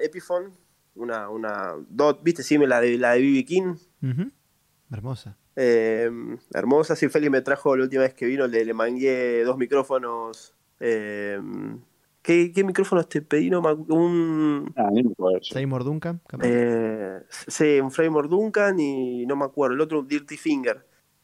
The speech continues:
Speaker 1: Y ahí le hice una,
Speaker 2: Uh, no
Speaker 1: una
Speaker 2: puedo
Speaker 1: mezcolanza
Speaker 2: creer.
Speaker 1: de,
Speaker 2: Wow.
Speaker 1: de micro.
Speaker 2: Bien ahí. ¿Y tocaste alguna vez, este, en banda o tocas generalmente p-, para vos? ¿Qué, qué onda
Speaker 1: Mira,
Speaker 2: con eso?
Speaker 1: nosotros vamos a, a, a ensayar con...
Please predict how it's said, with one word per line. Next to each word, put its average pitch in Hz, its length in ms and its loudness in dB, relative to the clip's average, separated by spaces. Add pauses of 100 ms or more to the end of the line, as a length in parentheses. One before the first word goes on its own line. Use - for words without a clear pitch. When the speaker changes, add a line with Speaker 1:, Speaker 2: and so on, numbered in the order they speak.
(180)
Speaker 1:
Y 117 100 0
ahí 117 160 4
le 117 140 0
hice 120 180 -4
una, 107 540 0
Speaker 2:
Uh, 127 240 -16
no 120 160 -12
Speaker 1:
una 113 40 -12
Speaker 2:
puedo 110 220 -2
Speaker 1:
mezcolanza 117 600 0
Speaker 2:
creer. 104 220 -2 (120)
Speaker 1:
de, - 120 -20
Speaker 2:
Wow. 113 140 -14
Speaker 1:
de 110 100 0
micro. 131 360 -2 (1400)
Speaker 2:
Bien 147 140 -10
ahí. 185 420 -10 (220)
¿Y 139 180 -2
tocaste 165 400 -4
alguna 143 220 0
vez, 131 260 -8
este, 113 440 -10
en 113 100 -8
banda 143 640 -6
o 104 440 -10
tocas 110 360 -12
generalmente 117 400 -10
p-, - 220 -20 (120)
para 110 200 -12
vos? 151 680 0 (880)
¿Qué, 113 220 -12
qué 123 140 -8
onda 113 160 -6
Speaker 1:
Mira, 175 120 2
Speaker 2:
con 175 80 2
eso? 185 140 -8
Speaker 1:
nosotros 247 100 2
vamos 196 320 2
a, 135 140 0 (440)
a, 107 180 0
a 117 40 4
ensayar 123 420 -2
con... 120 320 0